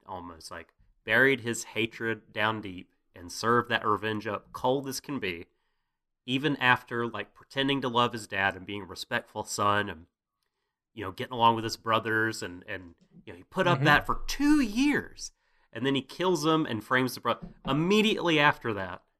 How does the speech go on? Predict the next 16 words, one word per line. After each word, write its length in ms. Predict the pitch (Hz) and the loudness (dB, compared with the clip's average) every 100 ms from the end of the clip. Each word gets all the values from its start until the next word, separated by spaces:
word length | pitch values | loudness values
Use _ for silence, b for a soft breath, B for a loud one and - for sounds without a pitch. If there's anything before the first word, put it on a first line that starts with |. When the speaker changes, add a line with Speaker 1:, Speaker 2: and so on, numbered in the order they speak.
| _ _ _ _ _ _ _ _ _ _ _ | _ _ _ _ _ _ _ _ _ _ _
Speaker 1:
we 100 | 117 | -8
see 180 | 113 120 | -2 0
him 200 | 113 101 | 0 2
lovingly 500 | 113 120 131 123 113 | 4 4 4 0 -2
pick 220 | - 117 | -2 -4
up 160 | 117 110 | -4 -4
his 160 | 104 - | -10 -6
fallen 380 | 110 104 101 | 0 2 0
comrade 600 | 95 107 98 95 87 85 - | -2 0 0 -2 -4 -6 -14
to 100 | 98 | -8
go 140 | 101 | -8
give 180 | 101 95 | -6 -10
him 60 | |
a 40 | 95 | -10
burial. 440 | 95 104 101 95 | -2 2 2 0
Like, 240 | 120 117 | -6 -8